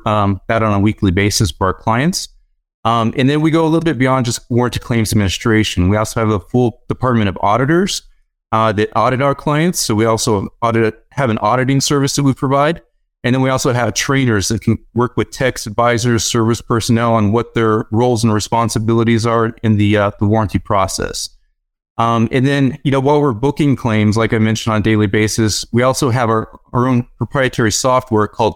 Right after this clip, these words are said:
cars, which stands for Claim Accountability and Recording System, uh, that we use to help dealerships solve compliance issues that might exist so that we can help claims be more audit-proof. Uh,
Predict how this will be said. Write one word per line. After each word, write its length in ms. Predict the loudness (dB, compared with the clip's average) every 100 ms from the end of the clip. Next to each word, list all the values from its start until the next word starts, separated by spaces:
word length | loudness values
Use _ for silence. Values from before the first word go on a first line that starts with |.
| -6
cars, 540 | -2 2 2 0 -4 -10 _ _ _ _
which 160 | -4 -2
stands 260 | 0 -2 -2
for 120 | -4
Claim 320 | -2 -2 0
Accountability 720 | -2 -2 -2 0 0 0 2
and 100 | 2
Recording 540 | 0 -2 -2 0 2 0
System, 500 | -2 -2 0 0 -2 -12 _ _ -4
uh, 160 | -2 0
that 140 | 0
we 120 | 2
use 260 | 2 2 0
to 320 | 0 2 2 0
help 360 | 0 -2 -2 0
dealerships 640 | 2 2 0 -4 -4 -8 -10
solve 460 | -6 0 0 0 -4 _ _ _ -6
compliance 520 | -4 -2 0 0 0
issues 280 | 0 0 0
that 60 |
might 200 | 0 -2
exist 400 | -2 -2 0 0
so 100 | 0
that 100 | 0
we 120 | 0 -2
can 160 | 0
help 440 | 0 0 -2 -8 -6
claims 340 | -2 0 0
be 160 | 0 2
more 320 | 2 2 0
audit-proof. 540 | -2 -2 0 0 0 _ _ _ _ _ -4
Uh, 140 | -2